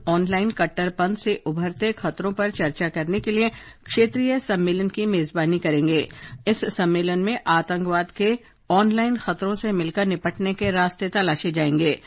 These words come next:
इस सम्मेलन का उद्देश्य यूरोपीय संघ की हिंद प्रशांत रणनीति के साथ क्षेत्र में आतंकवाद निरोधक संवाद और साझेदारी को बढ़ाना है।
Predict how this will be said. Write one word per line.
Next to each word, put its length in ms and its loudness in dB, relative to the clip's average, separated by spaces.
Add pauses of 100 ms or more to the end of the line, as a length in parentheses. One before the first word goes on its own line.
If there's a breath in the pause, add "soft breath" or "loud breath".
(320 loud breath)
इस 160 2
सम्मेलन 560 0
का 140 -2
उद्देश्य 440 0
यूरोपीय 580 0
संघ 300 -2
की 220 -4
हिंद 300 0
प्रशांत 520 -2
रणनीति 540 -2
के 140 -2
साथ 200 4
क्षेत्र 560 -2
में 180 2 (440 loud breath)
आतंकवाद 600 6
निरोधक 480 0
संवाद 640 2
और 80 4
साझेदारी 580 2
को 320 0
बढ़ाना 400 2
है। 460 0